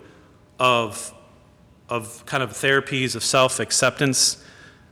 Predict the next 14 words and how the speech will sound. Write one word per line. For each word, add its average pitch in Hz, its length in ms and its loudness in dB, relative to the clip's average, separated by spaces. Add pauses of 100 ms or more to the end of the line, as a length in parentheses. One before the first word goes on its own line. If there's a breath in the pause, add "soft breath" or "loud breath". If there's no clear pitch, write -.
the 135 120 -2
reality 220 260 8
is 185 80 4
this, 262 120 6
that 156 120 0
the 139 80 -4
law 139 340 6
of 139 120 0
God 143 220 4
is 113 120 -6
written 151 340 -6
on 165 120 -4
our 147 120 -2
hearts. - 640 -10